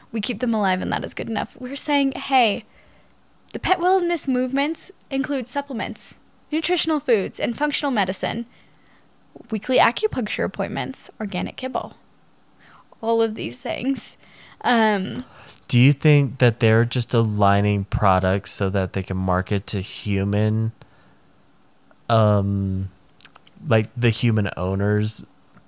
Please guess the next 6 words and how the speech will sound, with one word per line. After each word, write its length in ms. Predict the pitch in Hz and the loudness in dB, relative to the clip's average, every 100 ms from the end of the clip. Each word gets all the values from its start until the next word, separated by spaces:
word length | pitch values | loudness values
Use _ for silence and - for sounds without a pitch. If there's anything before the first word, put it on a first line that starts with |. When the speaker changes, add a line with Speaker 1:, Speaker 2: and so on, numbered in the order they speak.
| _ | _
Speaker 2:
moral 300 | 131 123 104 | 2 4 4
compass? 640 | 101 113 104 117 117 - - _ _ _ _ _ - | 4 0 4 2 2 -4 -12 _ _ _ _ _ -4
So, 160 | 120 | 0
for 200 | 101 117 | 4 6
instance, 540 | 107 101 - - 92 - | 6 4 2 0 -2 -6
Speaker 1:
Mm-hmm. 240 | 240 254 | -4 -4